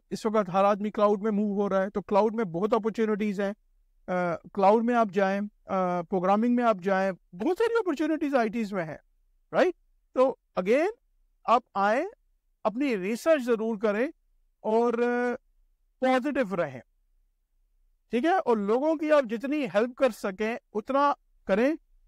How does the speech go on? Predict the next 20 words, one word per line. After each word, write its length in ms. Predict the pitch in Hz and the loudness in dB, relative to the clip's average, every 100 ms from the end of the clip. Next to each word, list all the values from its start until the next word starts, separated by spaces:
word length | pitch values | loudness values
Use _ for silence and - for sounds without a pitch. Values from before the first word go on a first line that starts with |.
| _ - | _ -6
लोगों 380 | 175 247 311 302 | 0 2 2 0
के 120 | 294 | 2
लिए 180 | 294 277 | 2 2
हमेशा 400 | 240 233 226 262 | 0 -2 0 0
आसानी 360 | 220 214 208 | 2 0 0
पैदा 240 | 190 160 135 | 0 -2 -2
करें, 240 | - 107 - _ _ _ _ _ _ _ _ _ _ | -6 -16 -18 _ _ _ _ _ _ _ _ _ _
फिर 100 | 208 | 2
आप 140 | 240 233 | 2 4
देखें 240 | 226 247 | 2 2
आपके 300 | 240 202 226 | 0 0 -2
काम 340 | 208 185 202 233 _ _ _ _ _ - | 0 0 0 -4 _ _ _ _ _ 0
कैसे 280 | 220 - | 2 2
होते 320 | 233 165 - 113 | -2 -4 -6 -12
हैं। 100 | 117 _ _ _ _ _ _ 185 | -16 _ _ _ _ _ _ 0
मैं 100 | 262 | 2
उम्मीद 300 | 254 311 - | 4 2 0
करता 320 | 415 220 254 | 0 0 0
हूं 160 | 233 | 0
कि 100 | 240 | 0